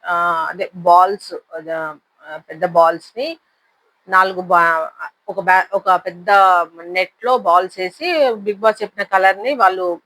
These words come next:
బయటకు అనాలి. ఈ, ఈ టీమ్ మెంబర్స్ అవి తీసుకెళ్లి వాళ్ళ బాస్కెట్ లో వేసుకోవాలి. ఇది గేమ్ అన్నమాట. ఇప్పుడు కళ్యాణ్ కనిపించాడండి.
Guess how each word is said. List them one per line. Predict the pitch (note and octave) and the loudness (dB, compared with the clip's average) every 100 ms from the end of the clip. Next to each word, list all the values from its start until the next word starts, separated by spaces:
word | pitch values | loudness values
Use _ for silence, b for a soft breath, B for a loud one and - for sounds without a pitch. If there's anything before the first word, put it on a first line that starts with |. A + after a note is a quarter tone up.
| E3+ | _
బయటకు | F#3 F3+ - | -2 -2 -4
అనాలి. | F3 F3 C4 F4 | -2 -2 -2 -6
ఈ, | C4+ A#3+ G#3+ F#3+ F3+ _ _ _ _ | -4 -4 -2 -4 -6 _ _ _ _
ఈ | F#3 F#3+ F#3 F3 | -6 -2 0 -2
టీమ్ | - A#3+ A#3 | -2 -2 0
మెంబర్స్ | A3+ G#3+ G#3 - D#4+ | 0 2 0 2 2
అవి | C#4 G#3+ G#3 | 4 2 0
తీసుకెళ్లి | G3+ G#3 - G#3+ C#4 | -8 -10 -10 -6 0
వాళ్ళ | B3 G3 | 2 2
బాస్కెట్ | F#3 F3 - F3+ - | 2 0 0 -12 -8
లో | A3 | -8
వేసుకోవాలి. | E3 - D#3 C#3+ C#3 - _ _ _ G#3 | -8 -10 -6 -6 -6 -12 _ _ _ -6
ఇది | A#3+ | -2
గేమ్ | G3+ G#3 G#3 | 4 4 2
అన్నమాట. | F#3+ F3 F3 C4+ C4 - | 0 2 2 2 0 -4
ఇప్పుడు | G#3 - B3 | -20 -16 -12
కళ్యాణ్ | - G3 G#3 B3 A3 | -2 0 2 0 0
కనిపించాడండి. | F#3+ F3 E3 F3+ D3+ C#3 D3+ | -6 -8 -6 -2 -2 -4 -12